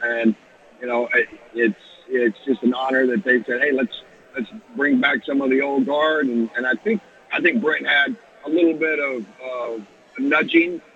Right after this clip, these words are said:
you know, uh, approval to do that, and I appreciate that very much. Um, but, you know, to me, it, it's just any part that I can play to not only support our, our university from, you know, from an academic standpoint,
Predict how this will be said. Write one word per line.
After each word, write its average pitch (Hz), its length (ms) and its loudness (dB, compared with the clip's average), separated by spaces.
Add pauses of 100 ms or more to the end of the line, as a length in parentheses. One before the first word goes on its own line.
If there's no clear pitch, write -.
(120)
you 147 100 -10
know, 143 300 -4 (100)
uh, 131 200 -4
approval 156 480 2
to 143 140 -2
do 147 180 2
that, 151 220 0
and 127 100 -8
I 127 60 0
appreciate 135 540 0
that 131 140 -2
very 135 200 -2
much. 127 260 -2 (760)
Um, 123 320 2
but, - 140 0 (720)
you 147 80 -6
know, 131 260 0 (180)
to 165 80 0
me, 180 400 4
it, 160 120 -2 (260)
it's 170 160 -6
just 170 240 -4
any 196 240 0
part 180 360 -4
that 156 100 0
I 151 160 -2
can 131 240 -4
play 117 440 -4 (720)
to 135 480 4
not 147 180 -2
only 143 200 -2
support - 440 -2
our, 123 200 -2 (180)
our 120 300 -2
university 131 920 0
from, 120 300 0 (160)
you 120 60 -10
know, 117 220 0
from 113 240 2
an 113 80 -4
academic 127 600 0
standpoint, 135 560 -2